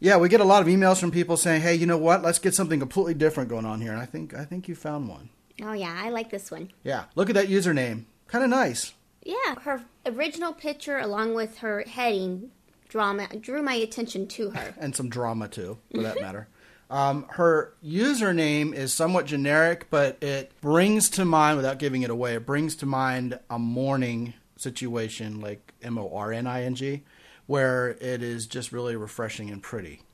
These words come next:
Speaker 1: So, like,
Speaker 2: Right.
Speaker 1: the su-, pretty sunrise is kind of what brings to mind, which is good.
Speaker 2: Mm-hmm.
Speaker 1: Then it says, "Smart girl looking for a smart man." Right off the top, you know what I would have done?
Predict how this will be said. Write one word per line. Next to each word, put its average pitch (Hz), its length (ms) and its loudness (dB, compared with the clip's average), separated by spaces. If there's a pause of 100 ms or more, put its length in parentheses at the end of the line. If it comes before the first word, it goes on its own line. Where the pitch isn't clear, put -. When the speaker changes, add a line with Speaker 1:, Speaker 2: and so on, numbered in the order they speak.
(140)
Speaker 1:
So, - 140 -8
like, 123 140 -2
Speaker 2:
Right. - 60 -8
Speaker 1:
the 123 60 -4
su-, 120 340 -6
pretty 139 300 -4
sunrise 101 640 -6
is 107 80 -12
kind 113 240 -10
of 101 60 -12
what 95 160 -14
brings 104 260 -10
to 98 80 -12
mind, 95 260 -12
which 123 140 -10
is 262 140 -8
good. - 320 -6 (240)
Speaker 2:
Mm-hmm. 247 240 -10 (220)
Speaker 1:
Then 165 100 -4
it 170 60 -2
says, 156 260 -4
"Smart 165 520 2
girl 156 480 4
looking 160 320 -2
for 139 240 -4
a 110 60 -6
smart 127 480 -6
man." 117 380 -8 (760)
Right 180 380 6
off 160 300 6
the 143 100 -4
top, 123 360 -4
you 117 60 -6
know 120 60 -6
what 120 100 -6
I 120 40 -6
would 120 120 -6
have 117 80 -8
done? 127 240 -10